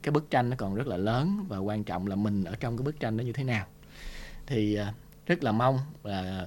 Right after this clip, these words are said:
nếu mà bạn có những cái chia sẻ gì thì bạn có thể để lại bình luận, hoặc là, à, bạn có thể gửi cho chương trình.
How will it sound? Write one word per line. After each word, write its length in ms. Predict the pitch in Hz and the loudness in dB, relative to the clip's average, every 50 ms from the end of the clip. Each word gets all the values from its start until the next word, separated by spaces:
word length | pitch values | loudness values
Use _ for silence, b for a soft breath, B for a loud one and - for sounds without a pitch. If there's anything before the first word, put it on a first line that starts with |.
| - - | -6 -2
nếu 160 | 127 139 165 151 | 0 2 2 2
mà 60 | 120 98 | 2 2
bạn 180 | 95 95 92 104 | 0 0 -2 -2
có 100 | 135 135 | -2 0
những 160 | 127 107 120 | 0 0 -2
cái 80 | 139 | -2
chia 180 | 135 - 123 120 | 0 0 0 0
sẻ 260 | 120 107 92 92 110 | 0 0 -2 -2 0
gì 220 | 139 131 113 101 98 | 2 2 4 2 2
thì 140 | 113 110 | 2 0
bạn 160 | 113 98 90 104 | -2 -2 -2 -2
có 60 | 131 | -4
thể 140 | 123 113 107 | -4 -4 -2
để 160 | - 87 98 | -2 -2 -2
lại 100 | 123 110 98 | -2 -2 -2
bình 160 | 90 92 92 | 0 0 0
luận, 280 | 92 87 87 87 90 - - | -2 -2 -2 -4 -4 -6 -6
hoặc 200 | - 98 90 - | -8 -8 -6 -4
là, 180 | 98 95 87 - b b b b b b b b b b | -2 -2 -2 -4 b b b b b b b b b b
à, 320 | - 95 92 92 90 90 87 | -8 -4 -4 -2 -2 -2 -2
bạn 180 | 87 85 92 | -2 -2 -2
có 60 | 117 127 | -2 -2
thể 120 | 113 104 | -2 -2
gửi 300 | 95 87 90 85 87 120 | -2 -2 -2 -2 -2 -2
cho 140 | 123 131 117 | -2 -2 -2
chương 180 | - 123 120 110 | -2 -2 -2 2
trình. 180 | - 107 98 | 4 4 4